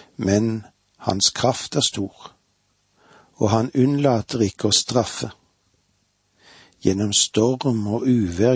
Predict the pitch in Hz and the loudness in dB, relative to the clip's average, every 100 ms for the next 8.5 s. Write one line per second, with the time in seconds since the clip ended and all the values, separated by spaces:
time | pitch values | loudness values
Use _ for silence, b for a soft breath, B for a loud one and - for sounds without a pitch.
0 | 113 95 92 90 - - 78 117 143 - | 2 -2 -2 -2 -2 0 0 -2 -4 -14
1 | _ _ _ _ _ _ b b b b | _ _ _ _ _ _ b b b b
2 | - - - 127 104 127 - - 95 - | -2 0 2 0 0 0 -2 -6 0 0
3 | - 98 110 127 113 - - - - - | 0 2 2 2 0 -6 -12 -20 -20 -8
4 | 107 98 85 82 78 - - - - - | -6 -6 -8 -4 -2 -2 -4 -6 -6 -18
5 | _ - - _ _ _ _ _ _ _ | _ -20 -20 _ _ _ _ _ _ _
6 | _ B B B B B B B B B | _ B B B B B B B B B
7 | B 123 120 123 110 131 139 123 104 147 | B 0 2 2 -2 2 4 4 0 -2
8 | - - 110 127 | -2 0 2 2